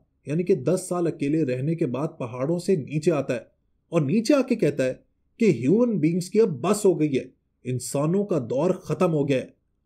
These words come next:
अब दौर है उबरमेंश का। नीचा के मुताबिक उबरमेंश एक ऐसा कमाल का लीडर है जिसके पास इस सब मॉरल क्राइसिस का सॉल्यूशन है। नीचा की ये किताब चार बुक्स में पब्लिश हुई, लेकिन इसकी पहली बुक सबसे ज्यादा इन्फ्लुएंशियल है।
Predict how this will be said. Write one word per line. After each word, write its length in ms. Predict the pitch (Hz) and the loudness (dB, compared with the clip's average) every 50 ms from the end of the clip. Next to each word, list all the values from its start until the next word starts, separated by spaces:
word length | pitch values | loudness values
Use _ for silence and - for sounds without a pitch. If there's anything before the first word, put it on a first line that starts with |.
| _ 147 | _ -6
अब 240 | 156 147 135 - - | -4 -4 -6 -4 -2
दौर 320 | 131 127 135 151 156 143 | -2 0 0 0 -2 0
है 280 | 127 175 208 202 - - - | 0 0 0 -2 -4 -2 0
उबरमेंश 760 | 151 151 147 135 170 208 196 127 110 110 131 165 180 170 - | 2 2 4 4 6 6 6 4 2 -2 -2 -2 -2 -2 -2
का। 360 | - - 151 - - - _ _ _ _ _ _ - 139 | -4 -6 -6 -6 -8 -12 _ _ _ _ _ _ -2 0
नीचा 320 | 151 185 202 196 - 254 | 2 2 2 2 2 2
के 140 | 254 254 226 | 2 2 0
मुताबिक 520 | 208 196 202 160 160 170 214 214 - - | 0 0 0 0 2 4 2 2 4 2
उबरमेंश 540 | 185 185 170 220 214 202 208 214 208 208 214 | 2 4 6 4 4 4 2 -2 -2 0 0
एक 160 | 196 196 - | 0 0 0
ऐसा 240 | 165 175 - - 220 | -4 -4 -4 -6 -8
कमाल 420 | 220 - - 160 151 165 202 226 | -6 -4 -4 -4 -2 -2 -2 -2
का 140 | 220 220 214 | -2 0 0
लीडर 300 | 202 185 165 160 165 147 | 2 4 4 4 4 4
है 180 | 123 - - - _ _ _ _ _ _ - | 2 -2 -6 -12 _ _ _ _ _ _ -6
जिसके 280 | 135 147 - - 170 160 | -6 -4 -2 -2 -2 -2
पास 360 | - - 120 135 160 165 - 170 | -2 -6 -10 -10 -10 -4 -2 -2
इस 220 | 135 - - - | -2 -2 -4 -4
सब 160 | 196 196 165 | -2 -2 0
मॉरल 320 | 143 120 123 139 156 156 147 | 0 -2 0 0 0 0 -2
क्राइसिस 460 | 156 - 127 120 120 - 151 143 - | -2 -4 -6 -6 -4 -6 -6 -6 -4
का 120 | - 208 | -4 -6
सॉल्यूशन 500 | 202 - - 131 135 139 135 - 160 135 | -4 -4 -2 0 2 2 2 2 0 -2
है। 180 | 113 104 - _ _ _ _ _ - | -4 -6 -12 _ _ _ _ _ 0
नीचा 320 | 147 170 190 185 - 254 | 0 0 2 4 4 2
की 120 | 254 254 226 | 4 2 2
ये 200 | 196 180 196 208 | 2 2 2 2
किताब 440 | 202 185 180 - 180 196 190 - - | 2 0 0 0 0 -2 -2 -2 -2
चार 260 | - 165 170 190 185 | -2 0 0 -2 -2
बुक्स 340 | 156 131 156 170 170 - 185 | 0 0 0 0 0 0 -2
में 100 | 175 160 | -2 0
पब्लिश 360 | - 151 139 143 143 139 - | 0 0 2 2 0 2 0
हुई, 220 | 139 117 - - - _ _ _ - | 0 -2 -2 -6 -12 _ _ _ -6
लेकिन 240 | 135 143 - 180 175 | -6 -4 -2 -2 -2
इसकी 200 | 170 - - 175 | -2 0 -2 -2
पहली 420 | 131 - 180 180 185 202 226 208 | -2 -2 -2 -2 0 0 0 0
बुक 220 | 156 143 175 175 - | 2 2 0 0 0
सबसे 380 | - 175 165 170 - 220 214 156 | -2 -4 -4 -2 0 0 0 0
ज्यादा 320 | 117 120 131 139 139 160 | 0 -2 -4 -2 0 0
इन्फ्लुएंशियल 560 | 156 139 143 143 139 135 127 127 - 160 123 | 0 0 -2 -2 -2 -2 -2 -2 -2 -2 -2
है। 140 | 113 - | -2 -6